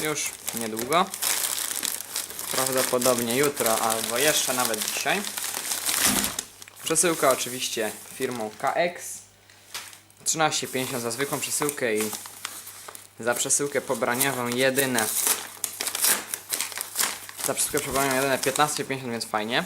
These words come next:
No i dobra, zaczynamy. W środku mamy dwa woreczki i cztery długopisy. Cztery długopisy Netcube. I dwa woreczki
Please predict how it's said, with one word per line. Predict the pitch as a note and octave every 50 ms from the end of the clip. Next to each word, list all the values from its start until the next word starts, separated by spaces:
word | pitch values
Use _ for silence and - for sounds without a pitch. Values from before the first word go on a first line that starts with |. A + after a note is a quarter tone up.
| -
No | - F3+
i | F#3
dobra, | F3+ E3 C3 B2 B2 C3
zaczynamy. | C3+ C3+ - - D#3+ C#3+ A#2+ A2 A#2 C#3+
W | D3+ -
środku | - - C#3+ D#3 D#3 D3 - D3+
mamy | C#3 C#3+ C#3+
dwa | B2+ B2 B2 D3 D3+
woreczki | D3+ D#3+ D#3 C#3+ G#2+ - - - - - D3 D#3+ - - - - - -
i | D3 - - - - - - - - - - - - - - - - - - - - -
cztery | - - C3+ C#3+ D3 D3+
długopisy. | D3 D3 D3 C#3+ D3 C#3+ - C3 A#2+ - - A#2+ C3+ C3 - - - - - - - - - - - - - - - - - - - - - - - - -
Cztery | - - - - - - - - - - C3+ C3 B2+ A#2+
długopisy | A2+ A#2 A2+ A#2 A2 - A#2+ - - A#2
Netcube. | A2+ A2 G#2+ - - - F3 G3 G3 - - - - - - - - - - - - - - - - - - - - - - - - _ - -
I | D#3 D3+
dwa | B2+ A#2 A#2+ A#2 A#2 A#2 A#2 - - - -
woreczki | G#2 G#2 A#2+ B2 - - - - A#2